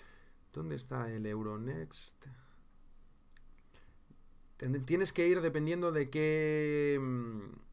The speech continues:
clearing quieras, que, dónde quieras que se... Cada producto al final del día va a pasar a un sitio, los futuros, los tickets, van a un lugar central. Uno de los mayores sitios, fondos de futuros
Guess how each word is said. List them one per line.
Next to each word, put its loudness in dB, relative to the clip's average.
clearing 0
quieras, 0
que, -4
dónde 0
quieras 0
que -8
se... -2
Cada 4
producto 4
al 6
final 4
del 6
día 4
va 8
a 2
pasar 0
a 4
un -2
sitio, -4
los -4
futuros, -4
los -8
tickets, -4
van 4
a 4
un 2
lugar 2
central. 0
Uno 4
de 4
los 2
mayores 2
sitios, -2
fondos 2
de 0
futuros 0